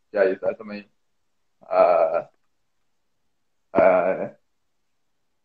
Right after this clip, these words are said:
talvez seja o problema que motivou o pessoal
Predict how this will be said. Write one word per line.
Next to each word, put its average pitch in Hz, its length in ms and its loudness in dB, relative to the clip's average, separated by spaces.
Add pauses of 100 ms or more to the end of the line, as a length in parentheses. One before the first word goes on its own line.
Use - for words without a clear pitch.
(300)
talvez 147 400 6
seja 156 460 4
o 185 540 6 (680)
problema 135 520 4
que 143 120 -2
motivou 131 840 2 (640)
o 110 80 -16
pessoal 113 840 4